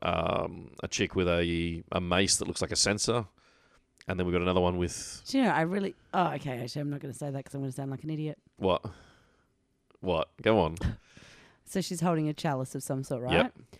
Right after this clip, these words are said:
Speaker 2: So I thought it was a tumbler. And I
Speaker 1: Oh,
Speaker 2: was
Speaker 1: you thought
Speaker 2: like,
Speaker 1: it was a drum?
Speaker 2: Yeah. And I was like, "You know what I really love? I love that she's taking a tumbler into battle and she's just gonna stop so that she can have a bit of a drum and people can have a bit of a dance." But,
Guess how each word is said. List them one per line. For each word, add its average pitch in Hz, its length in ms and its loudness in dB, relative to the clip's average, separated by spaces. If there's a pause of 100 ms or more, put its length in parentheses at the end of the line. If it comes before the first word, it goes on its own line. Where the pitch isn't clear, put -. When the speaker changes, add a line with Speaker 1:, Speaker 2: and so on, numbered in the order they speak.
(220)
Speaker 2:
So - 140 -2
I 160 60 2
thought 180 120 2
it 156 40 2
was 123 100 -4
a 143 60 -4
tumbler. 139 420 -2 (640)
And 196 160 6
I 233 40 8
Speaker 1:
Oh, - 20 8
Speaker 2:
was - 100 8
Speaker 1:
you 135 60 12
thought 123 60 12
Speaker 2:
like, 117 80 10
Speaker 1:
it 101 40 4
was 101 80 4
a 107 60 4
drum? 95 340 8
Speaker 2:
Yeah. 190 220 2 (320)
And 233 180 12
I 262 80 10
was 254 120 12
like, 190 120 8
"You 254 80 8
know 359 60 10
what 262 100 10
I 190 60 8
really 180 280 8
love? 160 240 6
I 165 120 4
love 180 260 6
that 160 160 -2
she's 160 180 -8
taking 175 360 0
a 131 80 -2
tumbler 147 260 0
into 135 240 -2
battle 139 340 2 (140)
and 165 100 -2
she's 165 220 -6
just 175 160 -4
gonna 165 160 2
stop 160 300 4
so 165 100 -2
that 143 140 -2
she - 80 -6
can 170 80 0
have 160 120 2
a 151 60 -6
bit 147 160 -2
of 139 60 -4
a 143 40 -2
drum 143 300 4
and 139 100 2
people 156 200 2
can 165 140 0
have 156 140 8
a 220 60 12
bit 151 120 8
of 127 100 8
a - 80 8
dance." 139 440 6
But, 131 200 2